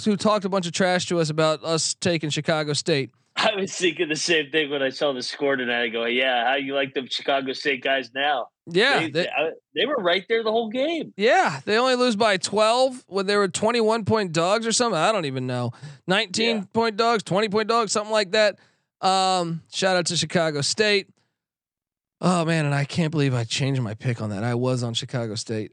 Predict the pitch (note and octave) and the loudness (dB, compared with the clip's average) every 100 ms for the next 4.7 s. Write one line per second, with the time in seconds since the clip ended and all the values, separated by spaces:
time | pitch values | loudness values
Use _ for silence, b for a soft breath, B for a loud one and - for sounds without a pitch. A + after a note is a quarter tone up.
0 | - E3+ E3+ E3 D#3 C#3+ _ _ _ _ | 0 2 4 2 0 -4 _ _ _ _
1 | _ - C#3 E3+ A3+ A3 A3+ G3+ E3 G3+ | _ -10 0 2 4 4 4 2 2 0
2 | G3 F3 D#3+ - G#3 C#3+ C3 B2 A2+ - | 0 -2 -2 0 2 2 0 -2 -6 -2
3 | A#2+ B2+ - D#3 G#2+ C3 A#2+ A#2 G2+ A2+ | 0 0 0 -2 0 -2 -2 -2 -2 -4
4 | G#2+ A2 G#2+ A#2+ G#2+ G#2 G2+ | -4 -6 -6 -6 -4 -6 -8